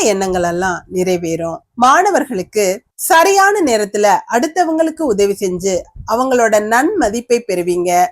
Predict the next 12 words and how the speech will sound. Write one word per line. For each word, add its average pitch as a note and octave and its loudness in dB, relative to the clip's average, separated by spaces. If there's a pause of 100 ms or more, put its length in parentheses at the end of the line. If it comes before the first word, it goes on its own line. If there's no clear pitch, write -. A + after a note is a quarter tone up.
(240)
பணம் D#4 4 (100)
சேர்த்து B3+ 4
வைக்கிற F3+ -2 (140)
எண்ணங்கள் A3+ 0 (240)
அதிகமாகவே A3 -2 (120)
இருக்குங்க. E3+ -4 (360)
எதிர்காலத்தை E4 2
பற்றிய F#3+ -2 (120)
கனவுகள்ல A#3+ -2
இருப்பீங்க. E3 -8 (440)
அஸ்வினி G4 4
நட்சத்திரக்காரங்க G3+ 0